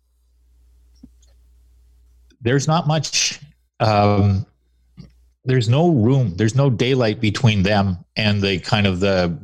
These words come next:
"We've got to stop this problem, we've got to stand up on this issue, we've got to speak out." Most of the major corporations that I've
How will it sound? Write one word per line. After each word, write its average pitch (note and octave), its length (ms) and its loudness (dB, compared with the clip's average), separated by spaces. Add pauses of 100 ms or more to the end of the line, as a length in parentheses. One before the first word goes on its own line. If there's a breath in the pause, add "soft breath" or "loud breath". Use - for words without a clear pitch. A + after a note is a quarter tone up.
(180)
"We've A2+ 220 0
got G#2+ 220 -2
to G2 80 -6
stop - 360 -4
this F#2 160 -2
problem, F#2+ 580 0
we've A2 220 0
got G#2+ 140 -2
to G2 60 0
stand G#2 460 -2
up - 380 -6 (100)
on A2 160 0
this G2+ 240 0
issue, G2+ 420 2
we've A2 280 2
got G#2+ 160 -2
to F#2+ 60 -2
speak - 440 -2
out." G2+ 400 0 (260)
Most C#3+ 280 -2
of C#3+ 80 4
the B2+ 60 2
major A2+ 340 0
corporations G2 800 0
that G2 120 0
I've G#2 260 -2